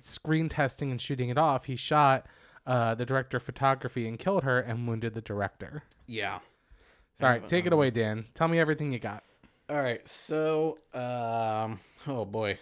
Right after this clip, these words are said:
Speaker 2: where to start? So, uh, the scene that they were doing
Speaker 1: It was in Santa Fe.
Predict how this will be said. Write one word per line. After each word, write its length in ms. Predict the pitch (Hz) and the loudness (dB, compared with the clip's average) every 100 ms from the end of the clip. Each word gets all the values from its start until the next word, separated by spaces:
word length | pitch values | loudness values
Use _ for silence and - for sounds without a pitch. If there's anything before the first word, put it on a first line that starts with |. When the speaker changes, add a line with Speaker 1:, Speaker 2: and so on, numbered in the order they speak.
| _ | _
Speaker 2:
where 280 | 123 139 160 | -8 -6 -6
to 600 | - - 135 143 160 170 | -10 -12 -6 -4 -4 -6
start? 1000 | - - - - - 98 101 95 98 - - - _ _ | -12 -16 -14 -14 -12 -6 -4 -4 -6 -12 -16 -20 _ _
So, 720 | - - 113 113 110 110 107 - | -14 -8 -4 -2 -2 0 -2 -4
uh, 600 | 104 107 104 104 104 104 - _ 110 | -4 -2 0 0 0 -2 -6 _ -18
the 160 | - 104 | -10 -10
scene 460 | - - - 175 156 | -10 -10 -6 -4 -6
that 120 | 160 | -6
they 100 | 170 | -2
were 140 | 170 | -2
doing 640 | 127 - 117 113 104 104 104 | -4 -4 -2 -2 -4 -4 -4
Speaker 1:
It 140 | 131 | -2
was 160 | 131 123 | -2 -2
in 120 | 165 | -6
Santa 320 | - 180 175 | -4 -2 -2
Fe. 320 | - 101 98 | -4 -6 -6